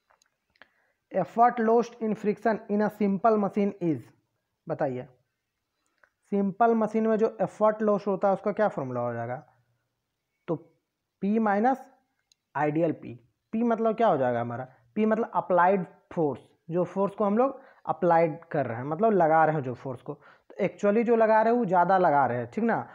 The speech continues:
और ideally हम कम लगाते हैं, ओके। अगला क्वेश्चन क्या बोल रहा? Non uniform ramming of molding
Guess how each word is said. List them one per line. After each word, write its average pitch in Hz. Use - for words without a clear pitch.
और 175
ideally 185
हम 233
कम 170
लगाते 123
हैं, 127
ओके। 214
अगला 175
क्वेश्चन 190
क्या 196
बोल 185
रहा? 196
Non 214
uniform 202
ramming 196
of 190
molding 190